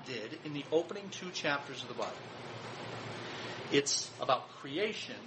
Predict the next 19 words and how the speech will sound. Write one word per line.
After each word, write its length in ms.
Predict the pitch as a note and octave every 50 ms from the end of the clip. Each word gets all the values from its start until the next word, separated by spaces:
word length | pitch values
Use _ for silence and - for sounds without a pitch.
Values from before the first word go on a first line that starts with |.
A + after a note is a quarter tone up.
| - - -
but 120 | C3+ C3
in 180 | C#3+ G3 A3+ A3+
creating, 880 | - - - - F#3 E3+ E3 G3 A3+ A#3+ G#3+ D#3 B2+ A2+ A2 A#2 C3 C#3 - - - - - - - - - -
God 200 | D#3+ D#3 D#3 D3+
gave 180 | D3+ D#3 D3+ D3+
an 80 | D3+ D#3 - -
orientation 840 | F3+ G3 G3+ G3+ G#3 G#3 G3 F#3+ - G#3 G#3 G3+ G3 - - - - - - - - - - - - - - - - - - - - - -
to 100 | - C#3
who 340 | B2+ - - - G#3 G#3+ A3+
he 220 | G3 C4 C4 B3 A#3+ E3
is 460 | C#3+ B2 A2 G#2+ G#2 - - - - - - - - - - - - - - - - -
and 100 | C3+ B2+ A#2+
what 160 | C3+ E3 F3 F3
he 180 | F#3 F#3+ F#3
expects 920 | E3 - - - - - - - - B3 G3+ C#3+ B2 - - - - - - - - - - - - - -
from 180 | D#3 D3 C#3+
those 220 | C#3 C#3 C#3 C3+ -
he 100 | C#3+ B2+
created. 340 | - - C3 - - -